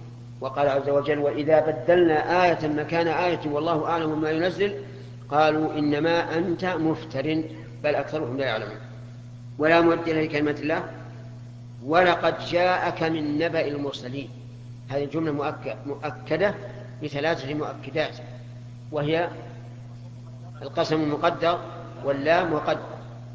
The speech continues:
والخطاب للنبي صلى الله عليه وعلى آله وسلم، أي لقد جاءك أيها الرسول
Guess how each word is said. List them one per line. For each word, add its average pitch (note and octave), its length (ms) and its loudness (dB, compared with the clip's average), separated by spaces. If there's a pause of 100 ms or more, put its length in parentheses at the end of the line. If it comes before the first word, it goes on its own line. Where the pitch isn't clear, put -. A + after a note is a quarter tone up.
(260)
والخطاب E3 480 4
للنبي E3 440 2
صلى D3 160 -4
الله D3 320 0
عليه D3 220 0
وعلى C#3 460 -2
آله C#3 80 -4
وسلم، - 260 -8 (640)
أي D3 100 4
لقد D3+ 280 0
جاءك E3 360 4
أيها D3+ 240 0
الرسول E3+ 420 -2